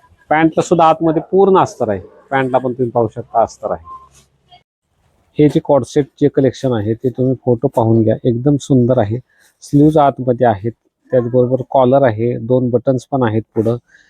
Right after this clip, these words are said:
त्याचबरोबर यामध्ये संपूर्ण अस्तर आहे, टॉपला पण अस्तर आहे, पॅन्टला पण अस्तर आहे,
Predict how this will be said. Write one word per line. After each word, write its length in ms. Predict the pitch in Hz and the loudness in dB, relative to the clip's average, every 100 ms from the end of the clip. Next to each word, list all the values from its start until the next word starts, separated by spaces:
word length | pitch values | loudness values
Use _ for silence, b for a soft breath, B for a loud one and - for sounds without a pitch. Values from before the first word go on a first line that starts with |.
| b b | b b
त्याचबरोबर 720 | 127 131 123 120 127 123 135 139 | -2 0 0 0 0 2 0 0
यामध्ये 440 | 131 139 135 135 | 0 2 0 -2
संपूर्ण 520 | 131 151 131 151 160 | -4 -2 0 0 2
अस्तर 360 | 165 127 - 151 | 2 0 -2 -2
आहे, 180 | 127 117 123 - | 0 0 -4 0
टॉपला 300 | 147 135 147 | 0 2 0
पण 180 | 147 143 | 0 -2
अस्तर 300 | - - 135 | -2 -2 0
आहे, 340 | 117 127 135 135 _ | 2 0 -2 -4 _
पॅन्टला 320 | 135 135 135 | 0 2 0
पण 180 | 135 135 | 0 0
अस्तर 300 | 120 - 123 | -2 -2 0
आहे, 140 | 120 | 2